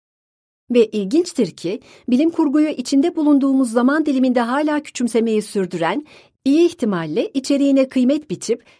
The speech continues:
biçimsel olarak bir edebi haz duymadığını iddia eden bu tip okur, Ursula K. Le Guin edebiyatının bir başka olduğunu söyler. Onun yazdığı bilim kurguyu bilim kurgu edebiyatı olarak tanımlar.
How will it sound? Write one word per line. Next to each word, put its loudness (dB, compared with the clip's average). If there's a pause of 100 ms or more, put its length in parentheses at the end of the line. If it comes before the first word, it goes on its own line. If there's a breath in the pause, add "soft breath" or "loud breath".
biçimsel -2
olarak -2
bir 0
edebi 2
haz -2
duymadığını 2
iddia 0
eden 0
bu -4
tip -6
okur, -8 (460 soft breath)
Ursula 0
K. 0
Le 2
Guin 0
edebiyatının 0
bir 0
başka -4
olduğunu -2
söyler. -6 (840)
Onun 6
yazdığı 2
bilim 2
kurguyu -2
bilim 2
kurgu -2
edebiyatı 0
olarak -2
tanımlar. 0